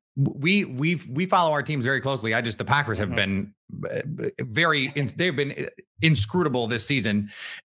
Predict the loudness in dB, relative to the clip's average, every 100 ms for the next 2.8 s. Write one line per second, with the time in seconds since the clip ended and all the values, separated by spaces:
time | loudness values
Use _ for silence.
0 | 0 2 4 2 0 -2 -2 -2 0 0
1 | -2 -2 -2 -2 -2 0 2 2 2 2
2 | 0 0 0 0 0 0 0 -4